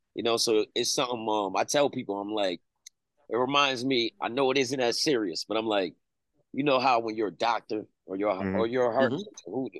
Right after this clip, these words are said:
Speaker 1: whoever's out there that's a doctor or a heart surgeon, you know, they, they actually, they care for people so much that they don't,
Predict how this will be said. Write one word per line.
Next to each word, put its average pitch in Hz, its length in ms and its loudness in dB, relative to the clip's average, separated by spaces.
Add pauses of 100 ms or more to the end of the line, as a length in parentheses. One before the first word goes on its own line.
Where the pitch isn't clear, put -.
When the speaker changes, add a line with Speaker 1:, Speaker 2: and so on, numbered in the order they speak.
(160)
Speaker 1:
whoever's 143 360 0
out 143 200 2
there 135 120 2
that's 123 140 2
a 117 60 -6
doctor 127 420 0
or 110 80 -6 (160)
a 120 60 2
heart 131 200 2
surgeon, 92 280 -4
you 123 100 -6
know, 127 160 4
they, 135 220 0 (400)
they 143 160 4
actually, 139 360 0 (100)
they 143 220 -2 (160)
care 170 280 0
for 143 120 -4
people 131 360 -4
so 120 240 -2
much 123 300 -2
that 104 260 0 (920)
they 151 100 4
don't, 156 320 2